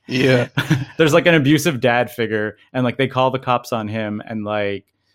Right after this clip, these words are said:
Speaker 2: and, like, as the cops come up the stairs, <laughs> they're just like, it's like, it's probably like, uh, like, what's his name beating his daughter again. <laughs> Just, like, ha-, like,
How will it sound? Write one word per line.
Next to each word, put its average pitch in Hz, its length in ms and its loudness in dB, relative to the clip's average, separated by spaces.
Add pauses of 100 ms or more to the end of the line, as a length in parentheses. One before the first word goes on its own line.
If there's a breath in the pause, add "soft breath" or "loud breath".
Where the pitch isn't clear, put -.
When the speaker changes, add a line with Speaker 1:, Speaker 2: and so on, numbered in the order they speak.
(200)
Speaker 2:
and, 143 100 2
like, 139 140 2
as 135 220 2
the 147 80 0
cops 131 260 0
come 139 200 0
up 120 120 -2
the 131 80 2
stairs, 120 540 0 (140)
<laughs> - 140 -6
they're 123 160 -2
just 113 280 -6
like, 107 160 -2 (180 soft breath)
it's 123 140 -6
like, - 200 -4 (300)
it's 131 200 -2
probably 131 580 2
like, 107 640 -2
uh, 101 640 -2
like, 107 260 -6 (340)
what's 117 200 -4
his 107 160 -4
name 104 240 -2
beating 110 320 -2
his 95 160 -6
daughter 101 440 0
again. 95 460 -2
<laughs> - 920 -20
Just, 156 140 0
like, 135 160 2
ha-, - 320 -4
like, 139 240 0